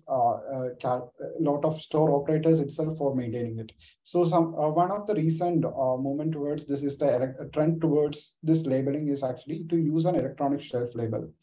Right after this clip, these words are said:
Uh, this electronic shelf label actually, uh, would enable, it's actually made of, initially it was made of, uh, normal L C D screens. Later, it actually moved towards, uh, more energy efficient, uh, e-ink display solutions, where, um,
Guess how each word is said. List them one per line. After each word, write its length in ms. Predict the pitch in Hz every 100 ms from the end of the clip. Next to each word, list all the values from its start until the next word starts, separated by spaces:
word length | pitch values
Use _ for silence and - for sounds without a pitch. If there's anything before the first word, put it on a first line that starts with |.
| - - - _ _
Uh, 360 | 143 143 147 151
this 220 | 208 220
electronic 500 | 170 175 175 202 233
shelf 320 | - 196 190
label 400 | 180 170 175 180
actually, 640 | 156 151 - 170 175 190 - -
uh, 340 | 139 139 135 -
would 200 | - 160
enable, 520 | 156 151 160 160 175 175 - _
it's 200 | 180 175
actually 320 | 185 175 208
made 200 | 202 180
of, 220 | 185 185 -
initially 380 | 165 165 165 196
it 100 | 180
was 120 | 180
made 200 | 165 160
of, 220 | 165 165 165
uh, 260 | 147 139 139
normal 340 | 139 139 147
L 80 | 131
C 160 | 123 143
D 80 |
screens. 440 | 143 - 135 139 - _ _
Later, 460 | 139 143 143 165 165
it 140 | 165 156
actually 300 | 139 - 156
moved 380 | 147 143 147 156
towards, 360 | 135 135 -
uh, 160 | 139 127
more 320 | 123 135 127
energy 320 | 120 123 131
efficient, 480 | 135 131 - 131 117
uh, 140 | 110 - 143
e-ink 360 | 147 151 143
display 340 | 139 - 131 127
solutions, 640 | 127 123 120 139 160 - _ - -
where, 320 | 165 156 156 - -
um, 420 | 139 139 135 135